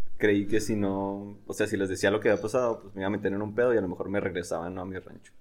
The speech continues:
Y dije que me lo habían robado. Y, y la verdad no, por fortuna se había quedado en la camioneta de un amigo, pero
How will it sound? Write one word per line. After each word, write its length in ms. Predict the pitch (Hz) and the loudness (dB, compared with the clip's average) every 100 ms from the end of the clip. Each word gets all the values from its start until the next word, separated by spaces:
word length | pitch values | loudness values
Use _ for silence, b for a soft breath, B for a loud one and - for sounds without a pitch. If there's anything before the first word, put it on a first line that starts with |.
| - - - - b b b b - - | -12 -12 -12 -20 b b b b -10 -4
Y 80 | |
dije 300 | 117 113 117 | 0 2 2
que 500 | - 117 107 101 101 98 | 6 6 8 6 4 4
me 80 | |
lo 60 | 101 | 2
habían 140 | 95 98 | 2 0
robado. 460 | 104 104 113 - - - - - - - - _ - - - - | 2 2 0 -6 -20 -20 -20 -20 -20 -20 -20 _ -20 -20 -12 -2
Y, 180 | 117 104 | 6 8
y 340 | 101 101 98 | 8 8 6
la 100 | 98 | 6
verdad 220 | 101 107 | 6 6
no, 140 | 135 - | 4 2
por 140 | 180 | 4
fortuna 340 | - - 120 | 4 4 2
se 60 | 131 | 6
había 120 | 110 | 6
quedado 140 | 120 127 | 6 4
en 60 | |
la 60 | 135 | 4
camioneta 340 | 120 107 107 | 2 2 2
de 60 | 120 | 2
un 60 | |
amigo, 380 | 123 131 143 113 - | 4 4 4 4 2
pero 400 | 180 147 147 | 4 2 0